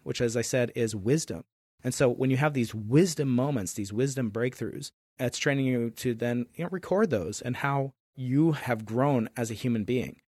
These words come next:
'Cause no one's gonna really care about the C V virtues, uh, the resume virtues. I'm sorry to say. That's not how you're gonna be remembered.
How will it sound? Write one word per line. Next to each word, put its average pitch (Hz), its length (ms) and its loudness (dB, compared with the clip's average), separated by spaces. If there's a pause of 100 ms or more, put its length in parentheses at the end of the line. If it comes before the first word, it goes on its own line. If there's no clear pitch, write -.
'Cause 131 140 -2
no 143 80 4
one's 226 160 2
gonna 202 220 -2
really 151 240 2
care 151 260 -2
about 113 240 -4
the - 80 -14
C 120 200 -2
V 117 100 0
virtues, 101 520 -8
uh, 107 160 -8
the 117 140 -4
resume 104 480 -4
virtues. - 460 -12
I'm 123 100 -6
sorry 120 260 -2
to 104 80 -6
say. - 300 -6 (360)
That's 135 380 0
not 143 240 -8
how 135 180 0
you're 120 120 4
gonna 110 160 0
be 98 100 -2
remembered. 92 520 -6